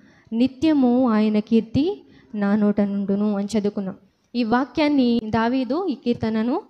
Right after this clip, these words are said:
రాశారు. దేవుడు ఈ దావీదు ద్వారా ఎన్నో బలపరిచే మాటలను, అలాగే ఎన్నో బలహీనలను బలపరిచే మాటలను దేవుడు రాయించాడు. చాలా అమూల్యమైన మాటలను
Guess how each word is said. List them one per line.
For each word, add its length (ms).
రాశారు. 460
దేవుడు 460
ఈ 140
దావీదు 440
ద్వారా 300
ఎన్నో 300
బలపరిచే 600
మాటలను, 520
అలాగే 320
ఎన్నో 480
బలహీనలను 760
బలపరిచే 600
మాటలను 640
దేవుడు 280
రాయించాడు. 480
చాలా 260
అమూల్యమైన 580
మాటలను 560